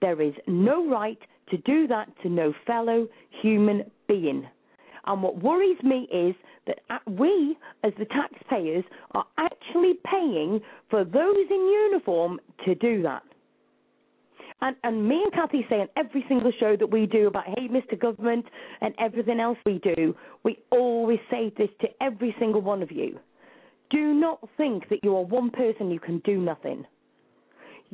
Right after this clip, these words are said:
All of you, one people, just one persons, make five people, make five of you.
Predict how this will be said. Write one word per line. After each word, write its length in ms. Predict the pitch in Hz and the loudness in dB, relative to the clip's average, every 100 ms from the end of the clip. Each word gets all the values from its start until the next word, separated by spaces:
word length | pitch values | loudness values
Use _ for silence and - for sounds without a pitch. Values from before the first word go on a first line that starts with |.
| - - | -6 0
All 320 | 294 330 349 | 2 2 0
of 100 | 240 | -2
you, 380 | 214 254 247 247 | 0 2 4 2
one 340 | 190 233 262 285 - | 0 0 0 -2 0
people, 540 | 285 247 196 160 202 208 _ _ _ - | -2 0 -2 -2 -4 -8 _ _ _ -8
just 200 | 175 - | -8 -4
one 240 | 170 254 294 | -2 -2 0
persons, 680 | 320 277 - - 165 202 214 - - - _ | 2 2 2 -2 0 0 -2 -8 -20 -20 _
make 320 | 202 196 - - _ _ _ _ _ - | -2 -2 -6 -20 _ _ _ _ _ -6
five 240 | 247 294 302 | -2 -2 -2
people, 380 | 233 202 202 196 _ - | -4 0 -2 -2 _ -6
make 220 | 170 - - - - | -6 -6 -14 -10 -4
five 340 | 190 196 185 | -2 0 -2
of 80 | 143 | -4
you. 240 | 143 104 | -2 -2